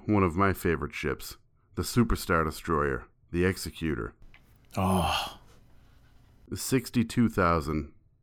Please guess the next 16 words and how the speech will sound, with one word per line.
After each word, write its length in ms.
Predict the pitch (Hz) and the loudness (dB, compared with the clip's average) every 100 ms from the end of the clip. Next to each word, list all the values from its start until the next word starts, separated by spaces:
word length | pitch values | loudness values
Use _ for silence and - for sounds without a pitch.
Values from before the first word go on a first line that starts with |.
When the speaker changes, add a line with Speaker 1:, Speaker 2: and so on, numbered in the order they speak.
| _ _ _ - | _ _ _ -2
Speaker 1:
three 200 | 92 82 | 0 2
hundred 280 | 82 78 76 | 0 -2 -2
thirty-six 480 | 82 76 82 78 | -2 -2 -8 -8
feet 200 | - 80 | -6 -4
long. 280 | 71 76 58 - _ _ _ _ _ _ _ _ _ _ _ _ _ _ _ _ _ - _ _ _ _ _ _ _ _ _ _ _ _ | -2 -4 -6 -12 _ _ _ _ _ _ _ _ _ _ _ _ _ _ _ _ _ -20 _ _ _ _ _ _ _ _ _ _ _ _
So 220 | - 95 | 0 2
not 240 | 95 113 104 | 6 6 4
nearly 500 | 101 104 98 87 76 | 4 6 4 4 0
as 220 | 82 76 | -2 -2
big 380 | - 101 85 73 - - - - _ | 2 2 2 -6 -14 -16 -16 -20 _
as 140 | 87 73 | -8 -2
Vader's 420 | 90 87 80 78 | 0 2 0 -2
old 180 | 78 73 | -4 -2
flagship. 540 | 90 80 76 - 71 - - - - - - _ - _ _ _ _ _ _ _ _ _ _ _ _ _ _ _ _ _ _ | -2 0 -2 -6 -6 -10 -20 -20 -20 -20 -20 _ -20 _ _ _ _ _ _ _ _ _ _ _ _ _ _ _ _ _ _
Speaker 2:
No. 280 | 110 104 90 | 0 2 0
Speaker 1:
But 280 | 104 104 | -6 -10